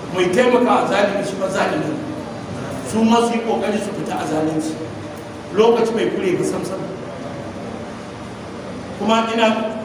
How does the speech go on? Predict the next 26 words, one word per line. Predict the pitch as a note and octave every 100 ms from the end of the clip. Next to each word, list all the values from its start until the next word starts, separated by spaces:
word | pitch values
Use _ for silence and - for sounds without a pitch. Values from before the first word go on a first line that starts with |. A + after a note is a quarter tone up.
| -
kamar | F3 G#3+ A#3
wani | A#3
gwamna | A#3 A#3+ A#3 G#3+ - - -
na | G3+ A#3
Oshun | G3+ - F#3+ G3 - - - - - -
na | F#3+
musulmi | G3+ G3 - F3 F#3+ F#3 F#3 F3
a |
zamanin | F3 G#3 G#3 G#3
S | G3+ G3+
D | G#3+ G#3+
P | G#3
da | F3
N | F3 E3+
R |
C. | D#3+ D#3+ - - - - A#2+ F#2+ -
Ya | G3+
yi | A3+
wani | A3+
laifi | A3+ A#3 A3+
aka | G#3+ A3
sa | A3 G3
shi | -
kurzuna | G#3 G3+ G#3 D#3
shekara | F3 F#3 F#3+ D3+
biyu. | D#3 D#3